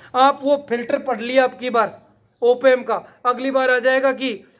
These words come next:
ओपेम का उपयोग बताओ differential amplifier के रूप में कैसे करते हैं, फिर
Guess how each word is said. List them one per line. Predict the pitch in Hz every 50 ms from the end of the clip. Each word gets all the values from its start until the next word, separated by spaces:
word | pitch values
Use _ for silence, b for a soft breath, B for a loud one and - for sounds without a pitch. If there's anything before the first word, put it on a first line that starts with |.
| b -
ओपेम | 233 247 247 247 262 254 254 254 -
का | 254 254
उपयोग | 247 240 240 254 247 247 220
बताओ | 233 226 233 254 254 247
differential | 208 214 214 214 226 240 220 - 254 240
amplifier | 240 226 214 240 233 - - 214 220 220
के | 202 226
रूप | 220 226 220 226
में | 226 220 220
कैसे | 233 214 - 226 226
करते | 202 208 - - 202
हैं, | 175 - -
फिर | 240 277 277 - -